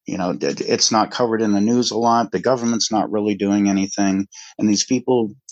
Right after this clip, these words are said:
by and large, feel forgotten and abandoned. And,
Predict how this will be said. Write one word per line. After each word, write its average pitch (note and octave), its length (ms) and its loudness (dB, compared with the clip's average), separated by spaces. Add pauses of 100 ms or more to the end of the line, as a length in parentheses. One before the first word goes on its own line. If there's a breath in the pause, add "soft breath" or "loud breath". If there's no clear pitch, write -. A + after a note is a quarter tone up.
(480 loud breath)
by - 180 2
and B2+ 200 4
large, A2+ 320 4
feel G#2 420 2 (100)
forgotten F2+ 460 0
and F#2 140 0
abandoned. A1+ 540 -4 (1300)
And, F2+ 180 0